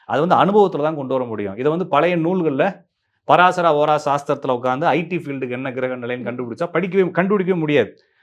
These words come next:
அப்ப எங்களுடைய எக்ஸ்பீரியன்ஸ்ல, அப்ப வந்து புத்தகங்கள், யோ-, ஓ-, ஆ, ஓலைகள், நாடிகள், எதை நீங்க தேடி பிடிச்சாலும் அனுபவ குறிப்புகள்ன்றதான் மெயின். இப்ப என்னுடைய எக்ஸ்பீரியன்ஸ்ல நான் கண்டுபிடிச்ச விஷயங்கள் நான் வந்து நிறைய பேருக்கு சொல்லி கொடுத்துக்கிட்டு இருக்கேன். என்கிட்ட ஒரு ஆயிரத்தி ஐநூறு பேருக்கு மேல ஸ்டூடெண்ட்கள் இருக்காங்க,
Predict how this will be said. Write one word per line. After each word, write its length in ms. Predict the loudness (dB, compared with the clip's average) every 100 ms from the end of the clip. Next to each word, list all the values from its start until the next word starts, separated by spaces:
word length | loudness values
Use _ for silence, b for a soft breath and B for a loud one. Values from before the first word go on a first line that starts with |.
| -6
அப்ப 260 | -2 2
எங்களுடைய 500 | 2 2 6 6 6
எக்ஸ்பீரியன்ஸ்ல, 480 | 0 -4 -2 -2 -4
அப்ப 280 | -4 -2 -2
வந்து 480 | 2 4 4 0 _
புத்தகங்கள், 760 | -12 2 4 4 2 2 0 -6 _ _ _
யோ-, 240 | -4 0 2
ஓ-, 220 | 0 0
ஆ, 160 | -2 0
ஓலைகள், 680 | 0 2 4 6 4 -2 -4
நாடிகள், 520 | 2 2 2 0 0
எதை 220 | 0 0 0
நீங்க 200 | -2 -4
தேடி 280 | -2 -2
பிடிச்சாலும் 540 | -2 -6 -4 -4 -4 -8 _ _
அனுபவ 520 | -4 -2 4 4 4
குறிப்புகள்ன்றதான் 760 | -2 -4 -4 -4 -4 -4 -6 -8
மெயின். 240 | -14 -18 _ _ _
இப்ப 140 | -6
என்னுடைய 300 | -4 0 -2
எக்ஸ்பீரியன்ஸ்ல 460 | 0 -2 0 -2 0
நான் 140 | 0
கண்டுபிடிச்ச 480 | 0 -2 -6 -6 -4
விஷயங்கள் 500 | -4 -4 -4 -6 -6
நான் 160 | -8
வந்து 200 | -6 -6
நிறைய 220 | -4 -4 -4
பேருக்கு 220 | -6 -4
சொல்லி 180 | -2 -2
கொடுத்துக்கிட்டு 360 | -8 -10 -10
இருக்கேன். 160 | -12 -12
என்கிட்ட 220 | -12 -6
ஒரு 100 | 0
ஆயிரத்தி 340 | 2 0 -2 -10
ஐநூறு 160 | -6
பேருக்கு 220 | -8 -8
மேல 120 | -12 -8
ஸ்டூடெண்ட்கள் 480 | -8 -8 -8 -10
இருக்காங்க, 480 | -12 -18 -16 -16 -18